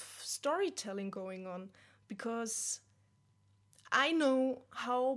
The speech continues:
boring history class was, and we only read and watched movies and whatever. But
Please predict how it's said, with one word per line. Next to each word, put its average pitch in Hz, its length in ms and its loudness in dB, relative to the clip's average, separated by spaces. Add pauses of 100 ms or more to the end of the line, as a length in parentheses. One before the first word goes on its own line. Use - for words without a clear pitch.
boring 226 500 -2
history 214 400 -4
class 196 460 -6
was, - 300 -8 (320)
and 208 520 -6 (280)
we 226 160 -4
only 220 520 -2
read 262 600 0
and 208 180 -2
watched - 320 -8
movies 233 760 -2
and 196 260 -6
whatever. 196 580 -6 (1200)
But 208 260 0